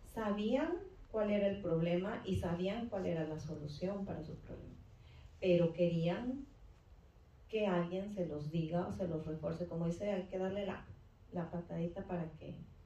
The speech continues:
avancen, ¿no? Entonces, yo creo que el tema de hoy también, todos lo sabemos, todos los que estamos acá van a decir ustedes, "Ah, sí, yo ya escuché eso, ah, yo ya sé eso",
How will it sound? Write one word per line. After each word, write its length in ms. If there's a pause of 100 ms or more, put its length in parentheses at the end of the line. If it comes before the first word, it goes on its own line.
(280)
avancen, 480 (140)
¿no? 220 (540)
Entonces, 600 (1160)
yo 220
creo 220
que 100
el 140
tema 260
de 160
hoy 120
también, 600 (160)
todos 360
lo 120
sabemos, 580
todos 280
los 180
que 80
estamos 400
acá 320
van 160
a 80
decir 300
ustedes, 400
"Ah, 420 (160)
sí, 260
yo 120
ya 180
escuché 520
eso, 260
ah, 180
yo 140
ya 180
sé 200
eso", 180